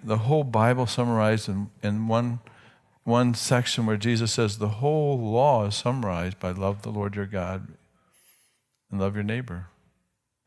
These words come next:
It's about mirroring the love of Christ that he has for you, and then you mirror that to others. That's not so philosophical, not so intellectual. It's just kind of available for every man.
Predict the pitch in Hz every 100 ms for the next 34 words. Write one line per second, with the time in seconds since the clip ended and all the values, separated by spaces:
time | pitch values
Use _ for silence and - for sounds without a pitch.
0 | _ - - - 131 131 139 156 120 120
1 | 131 160 185 151 113 107 101 101 104 101
2 | 101 107 113 110 107 - - 123 110 90
3 | - - - - - - 110 107 113 127
4 | 120 - 107 107 131 117 104 107 113 120
5 | 120 135 156 160 120 110 113 113 110 -
6 | 160 120 92 - 151 - 165 - 123 113
7 | 120 101 95 98 90 - 107 139 127 117
8 | 117 - 107 95 123 98 95 87 92 107
9 | 110 123 117 - 123 117 - - - -
10 | - - - - - 107 117 120 120 110
11 | 113 165 143 95 82 82